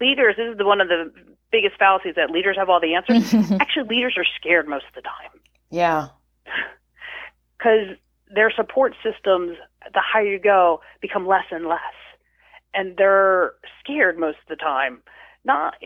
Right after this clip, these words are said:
Speaker 1: in, in a way of, "Am I doing the right thing?" Constantly thinking through the ramifications of
Speaker 2: Mm-hmm.
Speaker 1: everything. Not weak. I'm not talking weak. I'm just talking that they are trying to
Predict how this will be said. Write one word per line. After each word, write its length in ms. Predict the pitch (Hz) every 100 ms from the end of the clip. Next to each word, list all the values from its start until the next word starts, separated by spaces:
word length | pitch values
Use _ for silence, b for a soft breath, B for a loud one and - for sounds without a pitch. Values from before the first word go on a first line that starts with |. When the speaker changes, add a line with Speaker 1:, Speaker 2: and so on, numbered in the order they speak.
| -
Speaker 1:
in, 180 | 233 220
in 140 | 226
a 80 | 220
way 300 | 214 214 220 -
of, 240 | 202 196 -
"Am 160 | 220 220
I 80 | 196
doing 260 | 208 214
the 80 | 190
right 220 | 175 170 -
thing?" 340 | 233 220 208 190
Constantly 640 | - 220 220 208 190 185 -
thinking 400 | 233 - 202 180 -
through 340 | 262 269 233
the 100 | 185
ramifications 920 | 175 185 185 170 156 - 247 214 165 139
of 120 | 165
Speaker 2:
Mm-hmm. 100 | 139
Speaker 1:
everything. 400 | 160 170 165 202
Not 340 | 262 349 262 233
weak. 300 | 254 143 - - _ _ _ _ _ _ _ -
I'm 60 |
not 180 | 214 226
talking 320 | 226 208 175 170
weak. 220 | 170 -
I'm 120 | 139 -
just 220 | 202 -
talking 420 | - 202 202 180 160
that 280 | 165 160 - B B B _ -
they 160 | 185
are 460 | 185 175 165 156 160 _ -
trying 380 | - 196 208
to 80 | 190